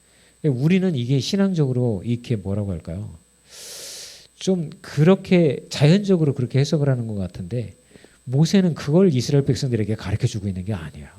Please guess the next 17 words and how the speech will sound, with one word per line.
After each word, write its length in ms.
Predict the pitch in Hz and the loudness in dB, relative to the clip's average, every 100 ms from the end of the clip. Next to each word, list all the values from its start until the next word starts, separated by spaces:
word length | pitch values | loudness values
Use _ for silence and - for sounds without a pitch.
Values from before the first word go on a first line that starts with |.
| 101 _ _ _ _ - - - - | -20 _ _ _ _ -20 -20 -20 -4
"너희들이 300 | 113 113 147 | 0 2 2
잘하면 540 | 151 104 117 139 147 | 0 -2 0 2 0
복 160 | 123 123 | -2 -4
주고 480 | - 117 165 95 - _ _ _ _ _ _ | -4 0 2 0 -6 _ _ _ _ _ _
잘못하면 760 | - 139 127 151 139 139 143 | -2 0 2 2 2 0 -2
저주가 500 | - 120 127 143 139 | -2 0 2 4 4
내릴 240 | 117 110 - | 4 0 -2
거야" 340 | 104 117 87 - _ _ _ _ | -4 -4 -6 -12 _ _ _ _
라는 340 | 113 123 147 | -6 -4 -4
걸 140 | 139 139 | -2 -2
가르쳐주고 520 | - 98 - - 107 | -4 -4 -2 -4 -4
있지 160 | 95 107 | -6 -6
않다고요. 460 | 78 - 76 - - _ _ _ _ _ _ _ _ _ _ _ _ _ - - _ | -8 -12 -16 -20 -20 _ _ _ _ _ _ _ _ _ _ _ _ _ -20 -20 _
그럼 180 | - 180 | 2 6
이게 140 | 156 | 6
무슨 260 | 143 117 135 | 4 2 0
말이냐? 480 | 110 98 117 78 | 0 2 0 -2